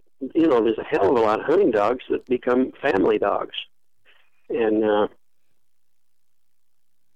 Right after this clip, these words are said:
that's, that's, that's the gift that I see, has been able to take a really outstanding hunting dog and leave it in the house all day while you go to work and come back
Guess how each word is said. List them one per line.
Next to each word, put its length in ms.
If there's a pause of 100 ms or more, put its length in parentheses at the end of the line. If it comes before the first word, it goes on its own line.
(200)
that's, 180 (560)
that's, 280 (180)
that's 340
the 80
gift 420
that 120
I 160 (140)
see, 100
has 160
been 140
able 220
to 180
take 220
a 60
really 400 (240)
outstanding 680
hunting 260
dog 300 (920)
and 120
leave 200
it 100
in 60
the 80
house 320
all 200
day 220
while 180
you 120
go 200
to 60
work 320
and 120
come 200
back 240